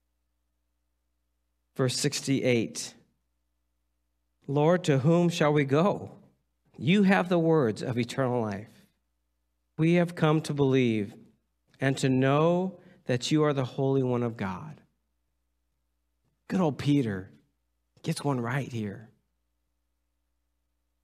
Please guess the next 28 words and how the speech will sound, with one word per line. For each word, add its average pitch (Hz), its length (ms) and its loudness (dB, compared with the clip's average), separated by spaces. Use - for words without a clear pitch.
Let's 143 120 -12
give 143 180 0
him 131 100 0
props, 110 480 -4
because 120 420 -6
usually 123 400 -4
we 107 140 -6
talk 104 260 -6
bad 82 200 -4
about - 240 -14
Peter. - 320 -16
Man, 143 200 -2
Jesus, 156 400 0
where 156 180 0
else 160 220 0
would 147 120 -2
we 139 80 2
go? 143 220 0
They 143 140 2
had 165 100 2
left 139 260 0
everything 143 440 -4
for 101 180 -10
him. 95 300 -10
And 139 100 -2
they'd 175 160 0
realized 139 480 0
that 113 180 -6